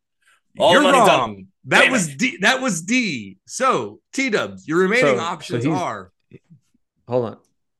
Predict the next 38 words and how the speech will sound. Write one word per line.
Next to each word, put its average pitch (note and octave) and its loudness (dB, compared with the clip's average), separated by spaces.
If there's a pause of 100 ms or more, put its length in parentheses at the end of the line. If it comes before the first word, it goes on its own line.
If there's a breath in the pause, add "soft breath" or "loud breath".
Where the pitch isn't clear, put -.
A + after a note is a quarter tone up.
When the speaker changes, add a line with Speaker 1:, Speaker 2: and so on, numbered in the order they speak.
(380)
Speaker 3:
So - -10
he's C3+ -2
done. A2 -6 (520)
Like, A2+ -12
he A2 -10
Speaker 2:
He's D#3 -6
Speaker 3:
can't A2 -4
Speaker 2:
done. D3+ -4
He, C3 -12
he - -14
Speaker 3:
yeah, E3 -8
Speaker 2:
guessed. D#3 -8
It, E3 -8
Speaker 3:
can't. - -10
Speaker 2:
that, E3 -6
Speaker 1:
I, A3+ 0
Speaker 2:
that - -4
Speaker 1:
I, - 0
Speaker 2:
was, F3+ 0
Speaker 1:
I C3 0
took C#3+ -6
my C#3+ -2
guess. B2+ -4 (220)
Speaker 2:
that D3 -2
Speaker 3:
All A2 -4
right, C3+ 0
Speaker 2:
was F#3+ -4
Speaker 3:
here - -10
Speaker 2:
option A2+ -4
Speaker 3:
we A#2+ -2
go. C#3 0
Speaker 2:
D. D3 -16 (220)
Speaker 3:
All A2+ -8
right. G#2+ -8 (440)
Speaker 2:
Uh, A#2+ -8
your C#3+ -8
remaining E3+ -4
options, A2+ -12